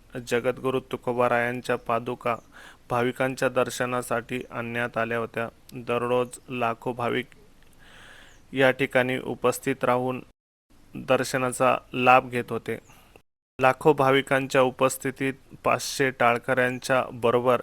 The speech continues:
ख्यातनाम कीर्तनकारांच्या अमृततुल्य वाणीतून कीर्तन, प्रवचन,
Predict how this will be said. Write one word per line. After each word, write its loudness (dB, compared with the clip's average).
ख्यातनाम -4
कीर्तनकारांच्या -2
अमृततुल्य -2
वाणीतून -2
कीर्तन, 0
प्रवचन, 2